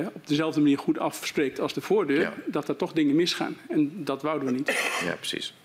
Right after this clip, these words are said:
Speaker 2: Ehm, uiteindelijk gaat in maart tweeduizend achttien de tijdelijke commissie Mijnbouwschade Groningen, eh, van start. Die beginnen logischerwijs met een, eh,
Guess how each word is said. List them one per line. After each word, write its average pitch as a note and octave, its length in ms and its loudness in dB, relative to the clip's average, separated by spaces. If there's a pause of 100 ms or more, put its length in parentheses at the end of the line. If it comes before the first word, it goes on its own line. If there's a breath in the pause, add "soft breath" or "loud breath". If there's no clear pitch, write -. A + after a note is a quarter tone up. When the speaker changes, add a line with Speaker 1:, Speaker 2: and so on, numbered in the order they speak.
(520 loud breath)
Speaker 2:
Ehm, A#2+ 640 -2
uiteindelijk B2+ 720 -4
gaat G#2+ 300 -4
in G#2+ 200 -2
maart G#2+ 520 -4
tweeduizend G2+ 420 -2
achttien A2+ 220 -2
de F#2 80 -4
tijdelijke G2 420 -4
commissie G#2 340 -2
Mijnbouwschade F#2 640 -2
Groningen, F2 560 -4
eh, E2+ 180 -2
van F2 160 -8
start. - 260 -4 (480 loud breath)
Die F2 120 -4
beginnen F#2 300 -4
logischerwijs F2 580 -4
met F2 180 -4
een, F2 240 0
eh, F2 320 -4